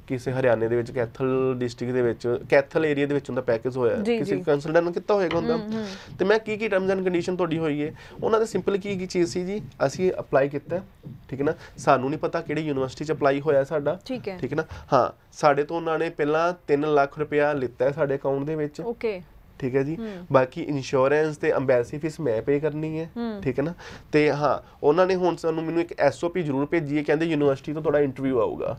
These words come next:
Speaker 2: ਓਕੇ।
Speaker 1: ਤੇ ਜਦੋਂ ਮੈਂ ਉਹਦੀ ਐਸ ਓ ਪੀ ਵੀ ਦੇ-, ਦੇਖੀ, ਤੇ ਮਤਲਬ ਕਿ ਹਰ ਇੱਕ ਸਿਮ-, ਮੈਂ ਕਹਿੰਦਾ ਜਿਹਨੂੰ ਥੋੜ੍ਹੀ ਵੀ ਨੌਲੇਜ ਹੋਏਗੀ ਉਹ ਵੀ ਬੰਦਾ ਸਮਝੂਗਾ। ਐਸ ਓ ਪੀ ਦੇ ਵਿੱਚ ਕੀ ਮੈਂਸ਼ਨ ਹੈ, ਠੀਕ ਹੈ ਨਾ,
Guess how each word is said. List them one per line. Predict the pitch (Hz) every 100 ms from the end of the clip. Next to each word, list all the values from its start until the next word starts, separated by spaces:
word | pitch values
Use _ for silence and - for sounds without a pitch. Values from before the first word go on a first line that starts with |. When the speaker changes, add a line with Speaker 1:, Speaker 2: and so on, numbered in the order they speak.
| -
Speaker 2:
ਓਕੇ। | 233 220 196
Speaker 1:
ਤੇ | 147
ਜਦੋਂ | 151 160
ਮੈਂ | 170
ਉਹਦੀ | 170 170
ਐਸ | 156 127 -
ਓ | 160
ਪੀ |
ਵੀ | 185
ਦੇ-, | 175 - 175 156
ਦੇਖੀ, | 147 147 - 175 185 - -
ਤੇ | 160 175 - - - - - - -
ਮਤਲਬ | 147 160 180
ਕਿ | 214
ਹਰ | 160 160
ਇੱਕ | 190 - 202 196 - 151
ਸਿਮ-, | - 170 170 - -
ਮੈਂ | 160 147 147
ਕਹਿੰਦਾ | 160 160
ਜਿਹਨੂੰ | 160 170
ਥੋੜ੍ਹੀ | - 147 190
ਵੀ |
ਨੌਲੇਜ | 170 135 131
ਹੋਏਗੀ | 139 123
ਉਹ | 151
ਵੀ |
ਬੰਦਾ | 160 139 135
ਸਮਝੂਗਾ। | 127 110 101 120 - - - - - -
ਐਸ | - 170 190
ਓ | 208
ਪੀ | 226
ਦੇ | 214
ਵਿੱਚ | 196
ਕੀ | - 208
ਮੈਂਸ਼ਨ | 196 185 175 190
ਹੈ, | 180 185 190 -
ਠੀਕ | 151
ਹੈ | 151
ਨਾ, | 175